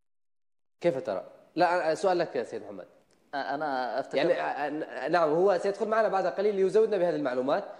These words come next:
Speaker 1: لكن النقطة التي ذكرتها بأن هناك خطوة تقوم بها السعودية وخطوة تقوم بها الإمارات، هل هناك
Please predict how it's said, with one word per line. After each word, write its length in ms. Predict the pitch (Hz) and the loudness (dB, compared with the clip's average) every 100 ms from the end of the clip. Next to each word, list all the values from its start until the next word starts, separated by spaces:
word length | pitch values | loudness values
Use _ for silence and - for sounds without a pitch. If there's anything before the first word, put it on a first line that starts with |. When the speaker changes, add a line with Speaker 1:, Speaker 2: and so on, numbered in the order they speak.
| - - _ | -20 -20 _
Speaker 1:
لكن 280 | 147 196 214 | 0 2 2
النقطة 320 | 185 208 - | 2 0 0
التي 200 | 170 156 | -2 0
ذكرتها 680 | 151 156 190 170 139 123 - - - _ | -2 -2 -2 -4 -4 -4 -6 -16 -20 _
بأن 160 | 156 165 | -2 0
هناك 340 | 160 175 165 | 0 0 0
خطوة 440 | - 226 214 190 180 | 0 0 2 2 2
تقوم 300 | 180 175 190 | 0 -2 0
بها 100 | 175 | 2
السعودية 380 | 175 170 170 175 | 2 -2 2 2
وخطوة 360 | 151 170 175 | 2 0 -2
تقوم 300 | 156 151 170 | -4 -4 -4
بها 100 | 156 | -2
الإمارات، 420 | 156 156 160 143 | -2 0 0 0
هل 60 | 185 | 2
هناك 280 | 208 226 | 4 2